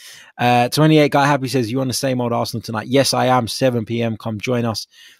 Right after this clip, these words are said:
Uh, should be an interesting one. Lots of disagreements in the WhatsApp group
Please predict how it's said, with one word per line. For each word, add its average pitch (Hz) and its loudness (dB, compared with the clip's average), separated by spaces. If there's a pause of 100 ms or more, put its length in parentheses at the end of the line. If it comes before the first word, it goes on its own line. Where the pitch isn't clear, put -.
(200)
Uh, 101 -4
should 107 -4
be 117 0
an 107 0
interesting 110 -2
one. 104 0
Lots 127 2
of 101 -6
disagreements 113 0
in 104 0
the 104 -2
WhatsApp 120 0
group 113 -2